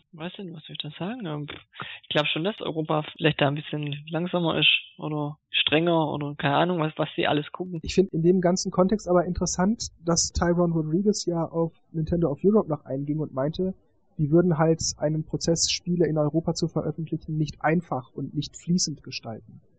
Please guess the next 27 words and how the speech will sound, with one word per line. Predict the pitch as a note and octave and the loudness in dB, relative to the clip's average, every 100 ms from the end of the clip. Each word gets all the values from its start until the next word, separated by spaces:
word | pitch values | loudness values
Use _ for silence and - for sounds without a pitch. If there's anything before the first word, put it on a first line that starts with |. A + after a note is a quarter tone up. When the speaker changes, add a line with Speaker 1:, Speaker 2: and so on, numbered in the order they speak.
| _ | _
Speaker 2:
Da | - D3+ | -2 -2
frage | - F3 G#3+ | 2 4 4
ich | A#3 | 2
mich, | G#3+ - - | 0 -2 -12
wie | D#3+ F3+ | -2 2
das | F#3 | 2
zu | - | 0
verstehen | G3 F#3 - C4+ A3+ | -2 -4 -4 -6 -4
sein | C3+ C3+ | -6 -8
soll. | C#3 C#3+ - F3 _ _ _ _ | -12 -14 -14 -18 _ _ _ _
Dauert | D#3+ F#3+ G3+ | 4 6 6
es | G3 - - - | 4 2 -4 4
wegen | F3 E3 | 4 4
der | D#3 | 2
pal-Anpassung | C#3+ - C#3+ G3 G#3+ - A3 A#3 A3+ | -2 2 4 4 2 0 0 2 4
so | A3+ | 4
lange, | G#3+ A#3 A#3+ | 4 2 2
wegen | E3 D#3 | 2 2
fünfzig | F3+ F#3 - - | -2 -2 -4 -6
Hertz, | D3 - | -6 -6
sechzig | D#3+ - - - | -8 -8 -12 -6
Hertz | B3 - - E3 | -6 -6 -8 -2
oder | D#3 D3+ D#3 _ _ E3+ | 2 2 2 _ _ 2
wegen | E3 | 4
der | D#3+ | 4
Übersetzungen | D#3 D3+ C3+ C#3 - A3+ A#3 A3+ | 4 2 0 -4 -2 0 0 0
oder | F#3+ F#3 F3 | 4 6 6